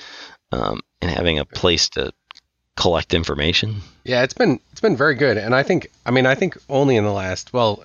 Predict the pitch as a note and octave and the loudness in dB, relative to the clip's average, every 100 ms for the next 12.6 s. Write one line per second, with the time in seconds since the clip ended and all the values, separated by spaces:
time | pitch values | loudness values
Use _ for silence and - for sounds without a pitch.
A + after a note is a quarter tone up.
0 | D2+ - G3 C#3+ A2 G#2+ - G2 - - | -10 -2 0 2 2 0 -2 -8 -6 -8
1 | - A2 F2+ E2+ E2 - - G2+ - - | -6 -4 -2 -4 -10 -12 -4 -4 -2 0
2 | C3+ B2+ D#2+ D#2+ E2+ E2 - - - - | 2 2 0 -6 -10 -10 -14 -20 -20 -18
3 | - E3 B2+ G#2+ F#2 E2 G#2+ G2 G#2 F#2+ | -2 2 2 2 -2 -4 -4 0 2 2
4 | A2 G2 F2 E2+ - _ _ _ _ _ | 0 0 -2 -4 -16 _ _ _ _ _
5 | - A#2+ F2 E2 G#2 G2 G#2 G#2 G#2+ F#2+ | -4 -2 0 0 0 2 2 2 0 0
6 | F#2+ F#2+ F2+ G2 - G#2+ G2+ F#2+ F2 F2+ | 0 -2 -2 -4 -4 -2 0 0 0 0
7 | G2 G2 F#2 - G2+ F#2+ F2 E2 F2 G2+ | 0 0 -2 -4 -4 -2 -4 -4 -4 0
8 | C3+ A2+ F2+ E2+ - - - - - - | 2 4 2 -2 -8 -16 -16 -16 -18 -20
9 | _ _ G2+ F#2 F2 D#2+ D#2 - _ _ | _ _ 0 0 0 -2 -6 -10 _ _
10 | _ _ - A2 - G#2 G2 G#2+ G2+ F2+ | _ _ 0 0 2 2 2 0 -2 -2
11 | G2+ C3+ G#2+ - _ - B2+ D3 - G2 | 0 2 2 -2 _ 0 2 2 2 0
12 | F2+ F#2 D#2+ - F#2 F2+ | 2 0 0 -4 -2 -2